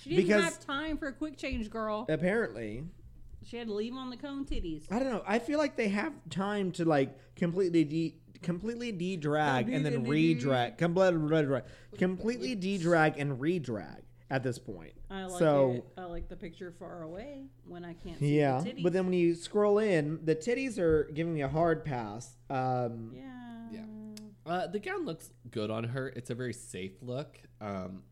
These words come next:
Speaker 2: because there's nothing going on.
Speaker 3: There's nothing
Speaker 2: There's
Speaker 3: going on.
Speaker 2: nothing going on.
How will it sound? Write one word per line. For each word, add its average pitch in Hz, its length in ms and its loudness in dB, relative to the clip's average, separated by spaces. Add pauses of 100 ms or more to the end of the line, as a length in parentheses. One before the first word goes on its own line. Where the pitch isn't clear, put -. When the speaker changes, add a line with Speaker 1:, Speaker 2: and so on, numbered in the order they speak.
(300)
Speaker 2:
because 190 180 4
there's 202 180 4
nothing 175 400 0
going 165 240 2
on. 156 360 -2
Speaker 3:
There's 123 200 -6
nothing 101 400 -12
Speaker 2:
There's 165 160 2
Speaker 3:
going 165 120 2
on. 170 60 2
Speaker 2:
nothing 156 440 0
going 95 260 -10
on. 82 180 -16